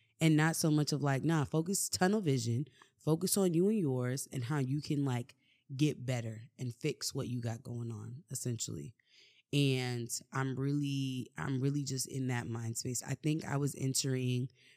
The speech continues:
not entering, but I think I was in, like, very much so an imposter. My imposter syndrome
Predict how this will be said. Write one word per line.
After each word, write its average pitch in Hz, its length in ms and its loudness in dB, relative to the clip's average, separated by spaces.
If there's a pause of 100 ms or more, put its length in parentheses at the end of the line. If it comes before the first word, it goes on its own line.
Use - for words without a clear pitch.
not 330 200 0
entering, 233 420 4
but 208 100 2
I 196 60 2
think 220 200 -2
I 165 120 2
was 147 420 4
in, 139 100 2
like, 131 160 0
very 135 260 2
much 131 180 2
so 127 160 2
an 120 100 0
imposter. 120 840 -2 (500)
My 139 140 4
imposter 127 560 0
syndrome 127 640 2